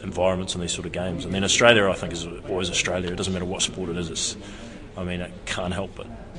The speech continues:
think that when, you know, it's in the back of my mind, certainly, eh, even playing Mexico, that you've got this game against Australia coming up, and we haven't played them a lot. Only played them maybe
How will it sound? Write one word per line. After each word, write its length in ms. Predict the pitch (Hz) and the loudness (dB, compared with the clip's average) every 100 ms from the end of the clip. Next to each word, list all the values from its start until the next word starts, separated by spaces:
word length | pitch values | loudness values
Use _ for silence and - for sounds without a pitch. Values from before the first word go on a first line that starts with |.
| 185 190 | -10 -8
think 360 | - 107 92 | -4 -2 -2
that 160 | - 90 | -4 -4
when, 220 | 95 85 | -6 -4
you 80 | 95 | -6
know, 100 | 85 | -4
it's 140 | 85 | -4
in 80 | 98 | -2
the 80 | 87 - - - - - - | -4 -6 -14 -14 -14 -14 -6
back 120 | 110 - | -6 -2
of 80 | |
my 180 | 92 98 | 4 4
mind, 260 | 101 95 87 | 6 4 2
certainly, 340 | - 87 90 | 0 -2 -2
eh, 120 | 90 92 | 0 0
even 220 | 95 85 | 0 0
playing 260 | 95 87 87 | 0 0 -2
Mexico, 380 | 92 - 87 | -2 -4 -6
that 100 | 82 | -6
you've 100 | 87 | -6
got 120 | 92 - | -6 -6
this 140 | - | -4
game 200 | 95 87 | -2 -2
against 240 | 82 - | -2 -4
Australia 380 | - - 87 90 | -4 -4 -4 -4
coming 260 | - 87 87 | -6 -6 -4
up, 180 | 87 85 | -6 -6
and 120 | 82 - - - - - - | -8 -10 -14 -14 -14 -10 -2
we 60 | |
haven't 200 | 127 123 | -2 0
played 180 | 113 104 | 2 4
them 100 | 98 | 4
a 60 | 90 | 2
lot. 240 | 95 117 117 | 2 0 -2
Only 160 | 110 110 | -6 -4
played 220 | - 101 | -2 -2
them 180 | 95 95 | -2 -2
maybe 220 | 95 | -4